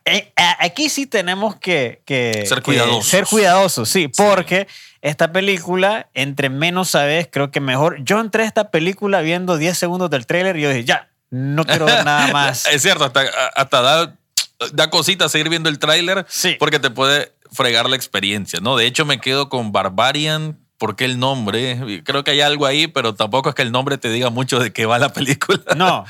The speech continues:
Speaker 1: no, es, y, y, y sinceramente, si, si te gusta ver una película sin saber nada, creo que debería apagar ahorita el, el,
Speaker 2: <laughs>
Speaker 1: la tele o la radio, lo que estás escuchando. Pero vamos a tratar de contar sin
Speaker 2: Sus matices generales, ¿no?
Speaker 1: Sí,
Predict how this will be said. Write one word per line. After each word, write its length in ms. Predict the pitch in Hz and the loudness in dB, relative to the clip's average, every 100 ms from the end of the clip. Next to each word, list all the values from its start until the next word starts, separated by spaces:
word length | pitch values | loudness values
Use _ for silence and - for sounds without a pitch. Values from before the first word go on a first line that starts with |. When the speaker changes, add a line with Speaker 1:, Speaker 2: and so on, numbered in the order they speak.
| - | -6
Speaker 1:
no, 180 | 160 156 | -2 -2
es, 100 | 135 | -2
y, 220 | 151 151 - | -4 -4 -4
y, 440 | 151 147 147 139 _ | -4 -2 -2 -6 _
y 140 | 139 147 | -4 -4
sinceramente, 1040 | 147 131 175 185 175 185 185 190 190 - | -2 0 0 0 -2 -4 -2 -2 -2 -4
si, 1040 | - - 156 139 127 123 120 120 113 110 - _ | -10 -6 -2 -2 0 -2 -2 -4 -4 -6 -12 _
si 640 | - - - - - - 147 | -12 -8 -6 -6 -6 -4 -2
te 120 | 120 | -2
gusta 280 | 139 156 156 | -2 -2 -2
ver 100 | 156 | -2
una 160 | 156 | -2
película 380 | 151 151 151 151 | -2 -4 -2 -4
sin 160 | 143 123 | -4 -6
saber 300 | 113 113 123 | -4 -4 -4
nada, 180 | 127 123 | -4 -6
creo 140 | 117 | -6
que 100 | 123 | -4
debería 320 | 107 101 110 | -4 -2 -4
apagar 360 | 107 92 98 104 | -4 -4 -2 -2
ahorita 360 | 95 107 - | -4 -8 -8
el, 60 | 87 82 - - | -10 -10 -8 -8
el, 180 | 87 - | -6 -8
Speaker 2:
<laughs> 140 | - - | -8 -10
Speaker 1:
la 120 | 87 | -10
tele 340 | - 117 117 | -6 -4 -2
o 320 | 110 101 104 107 | -2 0 0 0
la 140 | 98 | -2
radio, 240 | 98 117 | -2 -2
lo 80 | 107 | -2
que 80 | - | -6
estás 160 | - 107 | -6 -6
escuchando. 440 | 113 117 117 113 - - - | -6 -6 -4 -6 -8 -16 0
Pero 260 | 208 233 226 - - - | 2 4 0 -8 -18 -4
vamos 300 | 143 170 208 | 0 2 2
a 100 | 185 | 2
tratar 420 | 160 139 156 180 | 0 0 0 0
de 220 | 185 160 - | 0 -2 -2
contar 680 | 139 120 107 - 151 185 | -4 -4 -4 0 0 0
sin 920 | 185 - - - 143 135 123 120 113 - | -2 -4 -2 -2 -2 -2 -2 -2 -4 -8
Speaker 2:
Sus 400 | - - - 196 | -12 -10 -2 0
matices 440 | 175 151 214 202 - | 0 0 0 0 0
generales, 560 | 139 98 90 82 - 139 | 0 -2 -2 -4 -6 -2
¿no? 40 | |
Speaker 1:
Sí, 300 | 185 139 131 | -2 -2 -6